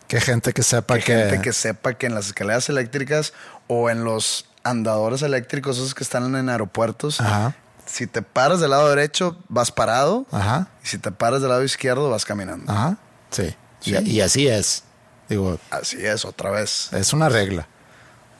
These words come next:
Speaker 2: Eh, sí, sí es una regla,
Speaker 1: Ujú.
Speaker 2: pero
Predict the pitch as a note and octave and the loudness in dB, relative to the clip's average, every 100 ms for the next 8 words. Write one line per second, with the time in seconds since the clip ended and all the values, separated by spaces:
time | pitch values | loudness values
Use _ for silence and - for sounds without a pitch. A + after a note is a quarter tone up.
0 | - - - F#3+ - D3 A#2 - - - | -20 -8 -2 0 0 -2 -4 -12 -20 -10
1 | - A#2 - A2+ A2+ A#2 B2+ B2 A2+ C#3+ | -6 -4 -2 -2 -2 0 2 2 4 4
2 | D3+ D#3 F3+ | 4 4 2